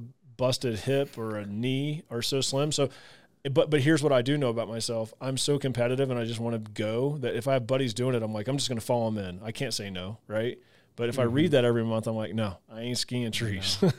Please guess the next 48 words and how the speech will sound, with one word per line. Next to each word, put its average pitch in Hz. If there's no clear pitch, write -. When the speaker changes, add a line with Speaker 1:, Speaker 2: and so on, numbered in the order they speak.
Speaker 2:
Don't 110
go, 120
go 131
around. 139
Speaker 1:
<laughs> 147
Yeah. 156
Speaker 2:
Go 131
around 123
the 107
tree. 104
Speaker 1:
So, 165
you 214
know, 160
it's 170
just 208
silly 180
stuff 135
like 123
that 135
sometimes. 120
Sometimes 139
it's 110
much, 120
much 117
bigger, 120
uh, 117
but 139
it 147
reminds 131
me 120
on 117
a 110
monthly 110
basis 98
some 110
lessons 107
that 104
I've 98
learned 101
so -
that 104
I 104
don't 98
fall 98
into 95
that 90
same 98
mistake. 92